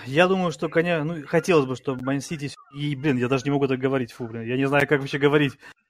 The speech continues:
Не то чтобы хотелось бы, м, я думаю, что Ман Сити, Ливерпуль, а, далее идет, я думаю, почему-то Тоттенхэм,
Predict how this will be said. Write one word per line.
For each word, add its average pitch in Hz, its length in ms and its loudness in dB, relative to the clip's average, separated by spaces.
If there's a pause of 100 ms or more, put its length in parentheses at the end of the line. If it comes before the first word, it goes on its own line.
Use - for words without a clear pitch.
(400)
Не 175 120 -4
то 277 120 0
чтобы 226 180 2
хотелось 190 460 4
бы, 123 280 -2 (560)
м, 156 480 -10 (100)
я 190 160 4
думаю, 214 300 0
что 175 200 -6
Ман 185 120 0
Сити, 151 480 -4 (480)
Ливерпуль, 175 600 -2 (600)
а, 127 360 0
далее 143 480 4
идет, 131 400 -4 (380)
я 143 220 0
думаю, 139 220 -4
почему-то 131 380 -12
Тоттенхэм, 143 460 -6